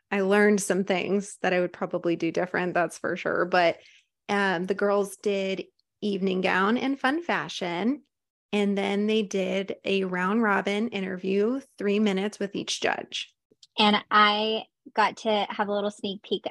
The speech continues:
Speaker 2: of the paperwork that they used for that interview, which was super fun, really,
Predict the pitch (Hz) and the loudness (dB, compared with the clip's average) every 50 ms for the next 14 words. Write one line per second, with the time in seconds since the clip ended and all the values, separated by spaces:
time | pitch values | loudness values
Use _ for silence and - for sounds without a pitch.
0 | - - 190 190 180 180 - 180 175 - - - 226 220 220 196 185 180 170 180 | 0 2 2 2 2 0 -2 -4 -4 -4 0 2 4 4 4 4 2 2 0 -2
1 | - - 196 185 - - - 196 185 180 175 180 - - - 190 185 170 - - | 0 0 0 0 0 0 -2 -2 0 0 -2 -4 -6 -4 -2 2 2 2 2 0
2 | 208 185 180 175 180 185 180 180 175 - - - - 196 185 - - - - 226 | -2 -4 -4 -4 -4 -4 -4 -4 -4 -6 -6 -2 -2 -2 -2 -2 -4 -2 2 4
3 | 220 214 - 214 208 214 - - 196 185 185 185 185 185 185 185 - - - - | 4 6 6 6 6 4 4 2 4 4 4 4 2 2 0 -2 -4 -8 -12 -20
4 | - - - - 208 196 208 220 214 214 214 208 214 208 202 202 196 196 - | -20 -12 -6 -2 0 4 6 6 8 8 8 8 8 8 8 8 8 6 4